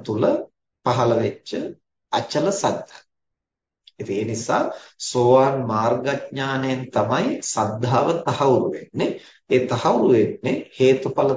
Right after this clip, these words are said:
දැක්ම තුලින් තමයි. එය ආකාරවතී සද්ධාාවක් හැටියට, අචල සද්ධාාවක් හැටියට තහවුරු වෙන්නේ. එතකොට දැන් මේ සද්ධාවේ විවිධ ප්‍රභේද, අ, අපට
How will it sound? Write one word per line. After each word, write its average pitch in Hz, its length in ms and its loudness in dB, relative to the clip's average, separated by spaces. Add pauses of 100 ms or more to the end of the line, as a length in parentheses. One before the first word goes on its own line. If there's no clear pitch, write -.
දැක්ම 101 340 -2 (140)
තුලින් 117 360 0
තමයි. 110 360 -4 (480)
එය 120 140 4 (260)
ආකාරවතී 117 880 0
සද්ධාාවක් 104 720 -4
හැටියට, 104 480 -4 (520)
අචල - 380 0
සද්ධාාවක් 104 760 -2
හැටියට 90 440 -8 (300)
තහවුරු - 440 -4
වෙන්නේ. - 300 0 (720)
එතකොට 226 340 0
දැන් 175 200 4
මේ 185 120 0
සද්ධාවේ 147 760 0
විවිධ 127 440 -2 (140)
ප්‍රභේද, 139 480 2 (380)
අ, 120 120 -2 (260)
අපට - 280 -4